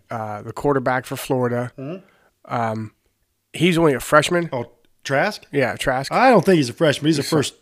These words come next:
Speaker 2: first,
Speaker 1: fir-
Speaker 2: first year. This is his first start. He was a
Speaker 1: Yeah.
Speaker 2: backup.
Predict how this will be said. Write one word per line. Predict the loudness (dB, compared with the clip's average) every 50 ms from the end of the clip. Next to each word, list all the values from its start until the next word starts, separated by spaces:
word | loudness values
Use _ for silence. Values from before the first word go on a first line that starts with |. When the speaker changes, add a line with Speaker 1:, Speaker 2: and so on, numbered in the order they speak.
| _ _ -4
Speaker 2:
first, | -4 -4 -4 -4
Speaker 1:
fir- | -6 -8 -8 -8 _ _ -6
Speaker 2:
first | -6 -6 -4 -6
year. | -8 -8 -8 -12 -14 _
This | _ 0 2
is | 2
his | 2 0
first | 0 0 -2 -2 -2
start. | -2 -4 -4 -6 -2
He | -2 -2
was | -2 -2
a | -2
Speaker 1:
Yeah. | -2 -2 -2
Speaker 2:
backup. | -2 -4 -8 -12